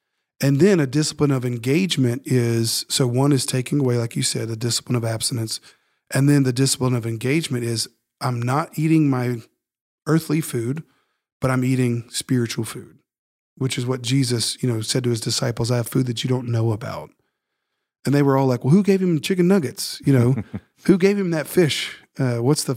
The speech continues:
Speaker 1: the Galilean fish, the Peter's fish? What do they
Speaker 2: Saint
Speaker 1: call it?"
Speaker 2: Peter's fish.
Speaker 1: Yeah, Saint Peter's fish. "Who gave him that?" And Jesus is like, "Nobody." Um, my food is the word of God,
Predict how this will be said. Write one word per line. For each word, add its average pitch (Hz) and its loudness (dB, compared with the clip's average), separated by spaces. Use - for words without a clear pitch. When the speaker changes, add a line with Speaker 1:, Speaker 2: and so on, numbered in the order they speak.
Speaker 1:
the 127 0
Galilean 147 2
fish, 151 0
the 127 0
Peter's 156 4
fish? 156 0
What 139 2
do 143 4
they 139 4
Speaker 2:
Saint 104 0
Speaker 1:
call 147 4
it?" - 0
Speaker 2:
Peter's 104 -4
fish. 151 -2
Speaker 1:
Yeah, 160 6
Saint 165 0
Peter's 160 4
fish. 135 0
"Who 220 4
gave 233 2
him 175 0
that?" 120 -6
And 127 -8
Jesus 185 0
is 190 0
like, 147 2
"Nobody." 127 2
Um, 120 0
my 143 2
food 143 4
is 131 2
the 131 2
word 113 0
of 110 -6
God, 151 -2